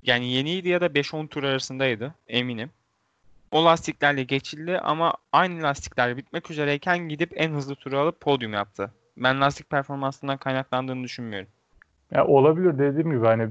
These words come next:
Speaker 2: bir örnek olarak sadece söylüyorum.
Speaker 1: Anladım, anladım.
Speaker 2: Ama tabii ki de farklı şeyler olabilir.
Speaker 1: Yani sadece hava koridorundan gelmek istedim.
Speaker 2: Tamam.
Speaker 1: <laughs> Onun dışında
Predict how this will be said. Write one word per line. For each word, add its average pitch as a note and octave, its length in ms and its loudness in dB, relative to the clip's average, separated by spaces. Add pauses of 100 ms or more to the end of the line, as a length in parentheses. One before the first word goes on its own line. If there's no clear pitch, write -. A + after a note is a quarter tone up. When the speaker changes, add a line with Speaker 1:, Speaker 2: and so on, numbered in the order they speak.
Speaker 2:
bir D3+ 360 0
örnek B2+ 480 4
olarak A2+ 360 2
sadece A2+ 420 -2
söylüyorum. A2+ 440 0
Speaker 1:
Anladım, C#3 320 2
anladım. B2+ 380 2 (340)
Speaker 2:
Ama C3+ 360 4 (160)
tabii B2+ 280 4
ki - 60 -8
de B2+ 100 4
farklı A#2 400 0
şeyler A#2 320 -2
olabilir. G#2 520 -8 (480)
Speaker 1:
Yani A#2+ 240 0
sadece C3+ 280 0
hava C3 240 0
koridorundan B2 560 -4
gelmek A#2 300 -2
istedim. A#2 340 -12 (580)
Speaker 2:
Tamam. A#2+ 220 -4 (500)
Speaker 1:
<laughs> - 100 6 (1200)
Onun D3+ 340 -2
dışında D3 540 0